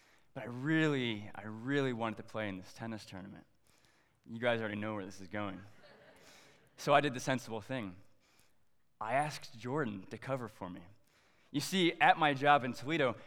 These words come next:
very few people could tell us apart. He was already familiar, halfway familiar, with the job requirements that, that were needed, and it was a Friday night shift. N-, nothing happens on a Friday night shift.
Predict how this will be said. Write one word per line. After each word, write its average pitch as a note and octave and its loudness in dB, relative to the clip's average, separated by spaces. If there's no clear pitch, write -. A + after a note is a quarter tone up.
very E3 6
few E3 -2
people D3 -4
could - -6
tell D3 2
us B2+ -2
apart. - 4
He B3 2
was G#3 4
already F#3 8
familiar, D#3 6
halfway F#3+ 2
familiar, A2 -2
with A2 -8
the A2+ -6
job C3 2
requirements A2 0
that, - 0
that A2+ 0
were A2+ -2
needed, B2+ 4
and D3+ 4
it E3 4
was D#3+ 0
a D3+ 2
Friday F#3+ 4
night D#3 2
shift. - -4
N-, D3 -8
nothing F3 0
happens C#3+ -2
on C3+ -2
a B2+ -8
Friday C#3 2
night C3+ 2
shift. - -4